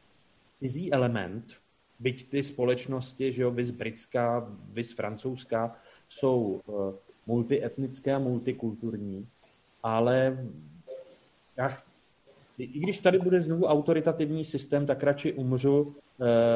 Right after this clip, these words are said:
s tím, že dvacet let budu zametat, eh, na Petříně, eh, ale budu, budu v zemi, ve které jsem se narodil a také už jsem asi ve věku, kdy ta emigrace, eh, by zpřetrhla va-,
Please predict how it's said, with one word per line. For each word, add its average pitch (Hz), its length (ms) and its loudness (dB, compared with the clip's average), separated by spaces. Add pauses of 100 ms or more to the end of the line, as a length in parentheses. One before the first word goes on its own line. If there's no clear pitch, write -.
(540)
s - 180 -20
tím, 127 200 0
že 127 120 0
dvacet 120 440 -2
let 127 120 2
budu 131 220 0
zametat, 127 720 0
eh, 117 300 4
na 117 100 -2
Petříně, 117 720 -4 (460)
eh, 110 200 2 (160)
ale 117 260 2
budu, 113 560 -2
budu 123 240 -2
v 120 60 -8
zemi, 113 320 -2
ve 113 80 2
které 117 260 -2
jsem 113 200 -8
se 120 140 -8
narodil 110 420 -2
a 107 60 -2
také 104 240 -6
už 104 160 -8
jsem 107 140 -10
asi 104 200 -6
ve 101 120 -4
věku, 98 300 -6
kdy 101 180 -10
ta - 180 -6
emigrace, 104 680 -6 (480)
eh, 98 360 -2 (100)
by 110 80 -6
zpřetrhla 101 880 -4
va-, 101 100 -4